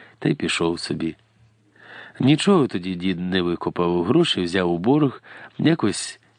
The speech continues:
перебідував тяжкі часи, але думка вирити скарб не полишала його. Наступного року знову пішов він копати і знову побачив того незнайомця, який, нічого не сказавши, пішов.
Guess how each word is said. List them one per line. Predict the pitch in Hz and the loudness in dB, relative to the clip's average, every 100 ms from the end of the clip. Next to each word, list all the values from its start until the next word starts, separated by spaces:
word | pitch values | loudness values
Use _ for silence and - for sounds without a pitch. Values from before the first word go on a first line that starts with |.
| _ - | _ 0
перебідував | 113 107 90 85 92 90 120 143 135 117 _ _ | 2 2 0 -4 -2 2 2 2 0 -2 _ _
тяжкі | - 117 104 131 123 | 0 0 0 0 0
часи, | - 113 - 120 113 | 0 -2 0 0 2
але | 104 101 120 127 113 - | 2 0 0 0 -2 -4
думка | 95 95 147 143 - 113 98 - - | -4 2 2 2 0 -2 -2 -8 -4
вирити | 92 110 139 123 - 98 | 2 4 4 2 -2 -8
скарб | - 120 127 123 110 117 | -2 0 0 0 -4 -4
не | 104 | -4
полишала | 101 110 107 - 131 87 | 0 -2 0 0 -2 -2
його. | 82 76 82 - - - - - | -6 -8 -10 -12 -20 -20 -14 -2
Наступного | 143 143 202 180 127 | 0 0 0 2 2
року | 139 156 156 147 135 - - | 2 2 2 0 -2 -12 -2
знову | 120 123 160 170 151 | 0 4 4 4 2
пішов | 127 - 127 117 104 | -2 0 2 2 2
він | 107 95 | -2 -2
копати | 101 - 101 - 95 | -4 0 0 0 0
і | 92 | 0
знову | 90 110 147 - | 0 0 0 -2
побачив | 87 90 104 104 90 | -2 0 0 -2 -2
того | - 90 92 | -2 -2 -2
незнайомця, | 90 82 85 95 117 - 92 | -2 -2 0 0 0 -2 -4
який, | 82 101 98 87 - - - | -2 0 0 -2 -12 -18 -2
нічого | 117 123 170 160 | 0 2 2 2
не | 95 85 | 0 -4
сказавши, | - 85 98 110 - | -6 -4 -2 -4 -6
пішов. | - 82 - 90 87 | -8 -6 -2 -2 -2